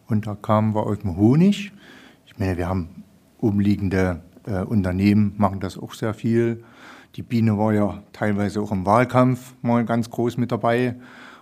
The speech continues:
Und da haben wir uns gesagt, da tun wir uns mit ranhängen. Und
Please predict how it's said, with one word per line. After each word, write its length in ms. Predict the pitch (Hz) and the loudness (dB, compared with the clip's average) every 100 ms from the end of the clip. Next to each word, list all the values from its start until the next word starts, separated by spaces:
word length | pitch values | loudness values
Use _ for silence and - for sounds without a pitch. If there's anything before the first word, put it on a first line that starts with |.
| _ | _
Und 80 | 101 | -6
da 60 | 95 | -4
haben 80 | |
wir 60 | 104 | -4
uns 120 | 90 | -4
gesagt, 240 | 101 101 101 | -6 -8 -8
da 60 | |
tun 240 | 87 104 104 | -8 -4 -2
wir 80 | |
uns 140 | 98 - | -4 -6
mit 180 | 92 - | -4 2
ranhängen. 480 | 120 113 123 123 - - _ _ _ | 2 2 0 -2 -8 -20 _ _ _
Und 400 | - 98 92 - | -6 -4 -4 -8